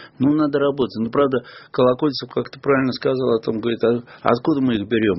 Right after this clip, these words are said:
А из того же самого народа, из вас и берем". Тут надо тоже понимать, что особенно кадровый вопрос не, не, не, не решаем, потому что, опять-таки, там и безнаказанность сразу появляется, отсутствие культуры, тупость, все, все то, что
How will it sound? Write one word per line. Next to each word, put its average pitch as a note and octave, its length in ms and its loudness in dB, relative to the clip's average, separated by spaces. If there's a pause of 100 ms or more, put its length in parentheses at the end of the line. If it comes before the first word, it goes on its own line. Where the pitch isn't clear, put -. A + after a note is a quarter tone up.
А G2 80 -2
из A#2 240 0
того B2+ 240 2
же A#2 60 -4 (100)
самого A#2+ 240 0
народа, G#2 480 2
из G2 80 0
вас A2+ 320 2
и - 20 -10
берем". F#2+ 460 -2 (320)
Тут B2+ 160 -6
надо B2 320 0
тоже G#2 240 -2
понимать, G#2 480 -2
что G2 240 -2 (320)
особенно G2 840 -2
кадровый F#2 680 0
вопрос F#2+ 420 -2 (140)
не, G2 500 -6
не, F#2+ 240 -6
не, F#2+ 200 -8
не G2 180 -4
решаем, F2+ 640 -4
потому F#2 360 -2
что, G2+ 240 -4 (200)
опять-таки, B2 640 -4
там F2+ 320 -8
и - 80 -10
безнаказанность G#2+ 840 -4
сразу G#2+ 280 -2
появляется, G#2 580 -4
отсутствие A2+ 420 -2
культуры, G#2+ 460 -4 (120)
тупость, B2 560 -2 (500)
все, C3 380 -2
все - 200 -8
то, C3 220 -2
что - 360 -4